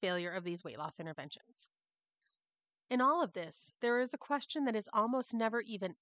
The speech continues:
asked, certainly not by the weight loss industry. Are the people following these weight loss interventions getting enough actual nutrition?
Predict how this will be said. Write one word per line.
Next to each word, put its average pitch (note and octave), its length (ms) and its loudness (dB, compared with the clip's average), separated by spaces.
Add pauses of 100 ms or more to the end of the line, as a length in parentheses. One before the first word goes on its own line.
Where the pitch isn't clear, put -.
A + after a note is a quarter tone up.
asked, F#3 560 2 (120)
certainly G#3 440 -2
not F3 180 2
by E3+ 100 -2
the E3 100 -4
weight F#3+ 200 -2
loss D#3+ 220 -6
industry. - 420 -12 (1120)
Are B3+ 240 8
the F#4 200 0
people B3 360 0
following B3+ 540 6
these A#3 220 -2
weight A3+ 200 0
loss A#3+ 220 4
interventions B3 840 -2 (160)
getting A3 300 4
enough A3+ 380 0 (160)
actual A3 760 0
nutrition? G#3+ 600 -6